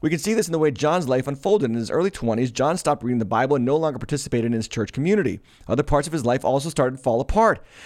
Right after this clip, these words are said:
He dropped out of college and got arrested for marijuana possession. This was a wake-up call, and John decided to return to church. Within a few years, he managed to get his life back on track. John is now living with his grandmother, whom he cares for, and his girlfriend,"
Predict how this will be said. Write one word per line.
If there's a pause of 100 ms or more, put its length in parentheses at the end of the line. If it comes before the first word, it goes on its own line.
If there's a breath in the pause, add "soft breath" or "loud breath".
He
dropped
out
of
college
and
got
arrested
for
marijuana
possession. (680)
This
was
a
wake-up
call,
and
John
decided
to
return (180 soft breath)
to
church.
Within
a
few
years,
he
managed
to
get
his
life
back
on
track.
John
is
now
living
with
his
grandmother,
whom
he
cares
for,
and
his
girlfriend,"